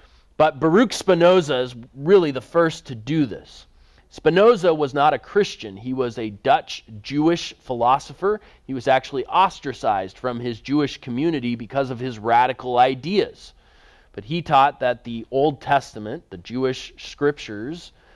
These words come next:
that they were not inspired or inerrant, but they, they were just like any other human book. And so he taught then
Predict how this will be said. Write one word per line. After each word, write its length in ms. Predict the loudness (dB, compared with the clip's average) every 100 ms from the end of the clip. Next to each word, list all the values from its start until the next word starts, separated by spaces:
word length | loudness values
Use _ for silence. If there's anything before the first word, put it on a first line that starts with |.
| _ 0
that 260 | 0 2
they 180 | 0 0
were 260 | 2 0 2
not 380 | 2 2 0 _ _
inspired 720 | -8 -6 2 4 4 -2 -16
or 240 | -6 -4 -4
inerrant, 560 | -4 -4 -6 -10 -14 _ _ _
but 160 | -8 -2
they, 200 | -2 -2
they 280 | -2 -2
were 240 | 0 -2 -4
just 400 | -2 -2 -2 -2
like 280 | -2 -2 -10
any 300 | -10 -8 -8
other 320 | -8 -8 -8 -10
human 540 | -12 -8 -8 -8 -12 _
book. 440 | -4 -4 _ -20 _ _ _ _ _ _ _ _ _ _ _ _ _
And 240 | -14 -14 -8
so 240 | -2 -2
he 220 | -2 -8
taught 420 | -2 4 4 2 -4
then 320 | -4 -4